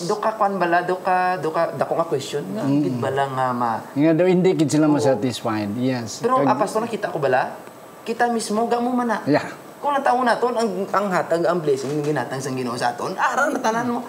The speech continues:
Speaker 1: Pero kita ya mismo ya ang
Speaker 2: <laughs>
Speaker 1: hindi mapahamtang. Ambot kung ano ang problema,
Speaker 2: Yeah.
Speaker 1: pastor.
Speaker 2: Oo, gani ang una.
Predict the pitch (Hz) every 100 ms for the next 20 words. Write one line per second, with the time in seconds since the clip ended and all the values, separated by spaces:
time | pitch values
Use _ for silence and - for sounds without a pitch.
0 | - - 240 233 247 247 240 220 196 202
1 | 208 208 208 202 202 202 202 190 208 220
2 | 226 208 214 170 160 156 156 - 180 208
3 | - 208 175 175 156 165 185 165 151 123
4 | 131 - 101 156 160 233 185 156 175 180
5 | 175 170 180 175